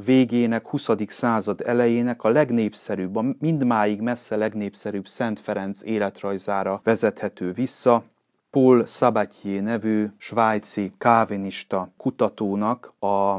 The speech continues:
Szent Ferenc életéről szóló munkájára. Ebben az életrajzban Szent Ferenc forradalmárként jelenik meg.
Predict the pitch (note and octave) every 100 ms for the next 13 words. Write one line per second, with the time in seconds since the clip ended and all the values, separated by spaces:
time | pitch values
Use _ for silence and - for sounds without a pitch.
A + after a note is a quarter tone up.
0 | - - B2 A2 - G#2 G2 - A2+ G#2+
1 | - G2 F#2+ F#2 F2+ - G2+ G2 F#2 G2
2 | G2 F#2+ F#2+ F2+ F2+ F2 F2 F2+ _ _
3 | _ _ - A#2+ B2+ A#2 D3 D#3 A#2+ -
4 | C3+ A#2+ B2+ A2 - B2+ - A2+ A#2+ C3
5 | - - _ _ - D3+ C#3 A2 A2 G#2
6 | G#2 G2+ - G2+ F#2 G2+ F#2+ F#2+ F#2 -
7 | E2 -